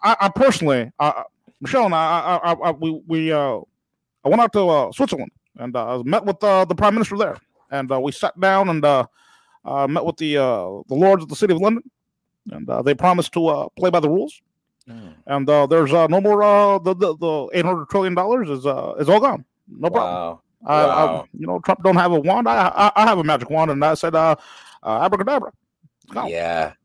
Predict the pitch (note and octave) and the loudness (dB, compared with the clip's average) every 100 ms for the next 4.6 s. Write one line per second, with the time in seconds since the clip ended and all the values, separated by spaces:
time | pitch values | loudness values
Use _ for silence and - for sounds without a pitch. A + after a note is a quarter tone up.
0 | - - - G#3 G#3 B2 - A2 F2 F2+ | -20 -4 2 4 2 -2 0 0 2 2
1 | A#2+ B2+ - D#3 D3 C3 E3 - D#3+ F3+ | 2 0 0 2 2 4 4 4 4 6
2 | G3 E3+ G3+ D#3 A#2+ _ _ _ B2+ D3 | 4 2 0 0 -2 _ _ _ -4 -4
3 | - G3 E3 B2+ _ _ _ _ B2+ C#3 | -2 -2 -4 -6 _ _ _ _ -8 -4
4 | E3+ - C#3 D3 E3+ | -4 -6 -6 -2 -2